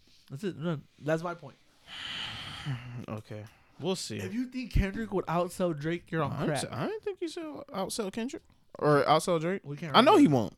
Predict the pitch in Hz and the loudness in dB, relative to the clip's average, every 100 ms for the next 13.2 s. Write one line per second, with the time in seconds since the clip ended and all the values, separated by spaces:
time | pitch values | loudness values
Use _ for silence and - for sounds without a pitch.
0 | - 143 165 147 170 117 123 120 156 - | -16 -16 -12 -14 -14 -14 -14 -14 -16 -18
1 | - - - - _ _ 156 254 262 120 | -20 -20 -20 -20 _ _ -2 2 2 2
2 | 104 - - - - 220 196 165 165 147 | 0 -4 -16 -10 0 2 4 6 6 4
3 | 110 95 - - - _ _ - 262 359 | 0 -4 -10 -20 -20 _ _ -6 2 4
4 | 180 - - _ _ - - _ 247 277 | 4 -2 -20 _ _ -20 -20 _ 4 6
5 | 269 196 175 135 127 139 131 113 110 127 | 6 6 4 4 0 0 0 0 2 -2
6 | 131 127 - 120 107 _ _ - - 262 | -2 -8 -8 -12 -12 _ _ -4 4 8
7 | 247 233 - - 220 220 220 - _ _ | 8 6 2 8 10 10 4 -4 _ _
8 | - - - - - 262 - 220 190 180 | -20 -20 -20 -20 -4 -2 2 4 6 6
9 | 165 - 147 165 160 156 151 139 123 143 | 4 0 -2 -2 0 -2 -4 -8 -6 -4
10 | 151 170 190 - - 147 143 139 120 - | -4 -8 -10 -12 -6 -2 2 2 0 -6
11 | _ _ _ _ _ _ _ _ _ _ | _ _ _ _ _ _ _ _ _ _
12 | _ _ - - 156 147 127 117 101 - | _ _ -20 -14 -6 -4 -4 -6 -8 -14
13 | - | -20